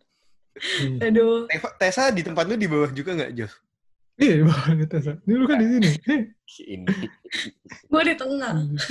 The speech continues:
Speaker 2: Das. Eh, mau apa? Mau apaan?
Speaker 3: Eh, up to you lah. Up to you. Maksudnya, ap-,
Speaker 2: Lu mau
Speaker 3: apapun.
Speaker 2: summarize gitu?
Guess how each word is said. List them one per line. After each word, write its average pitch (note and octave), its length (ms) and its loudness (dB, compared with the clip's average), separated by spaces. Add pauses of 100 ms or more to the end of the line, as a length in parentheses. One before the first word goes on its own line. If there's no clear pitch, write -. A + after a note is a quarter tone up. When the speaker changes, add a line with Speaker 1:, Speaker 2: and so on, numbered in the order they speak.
(2750)
Speaker 2:
Das. - 240 -4 (1040)
Eh, D#4 120 2
mau D4+ 160 2
apa? D#4+ 220 2
Mau D4+ 180 2
apaan? D#4+ 460 0 (680)
Speaker 3:
Eh, F3 240 2
up A3+ 160 2
to F4 100 2
you D4 220 4
lah. A3+ 160 0 (280)
Up D#3+ 180 -4
to - 80 -4
you. D#3+ 220 0
Maksudnya, D#3+ 540 -6 (1700)
ap-, - 240 -10
Speaker 2:
Lu D#4 80 0
mau E4+ 120 4
Speaker 3:
apapun. F4+ 120 0
Speaker 2:
summarize B3+ 400 0
gitu? A3+ 160 -8